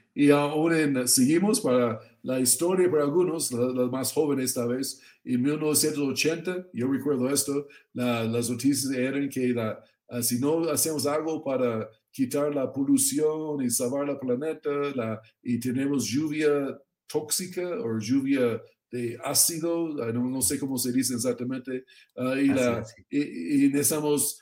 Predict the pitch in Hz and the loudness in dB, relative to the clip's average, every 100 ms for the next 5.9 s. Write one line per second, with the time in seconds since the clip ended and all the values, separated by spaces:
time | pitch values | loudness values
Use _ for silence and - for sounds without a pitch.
0 | _ 147 143 147 147 156 156 147 143 139 | _ 0 2 0 -2 -4 0 0 0 -2
1 | 143 156 151 - 107 139 147 151 151 151 | -2 -2 -2 -6 -2 4 6 4 2 -4
2 | 143 143 143 151 147 143 147 143 151 147 | -4 0 0 0 -2 -2 0 4 4 4
3 | 147 147 147 - 185 214 185 180 190 180 | 4 2 0 -2 0 2 2 0 -2 -2
4 | 180 160 175 139 110 113 120 113 - - | -2 -2 0 -2 -4 -8 -6 -8 -12 -12
5 | 113 127 117 143 156 - 170 - | -6 -4 -2 -4 -4 -2 -2 -2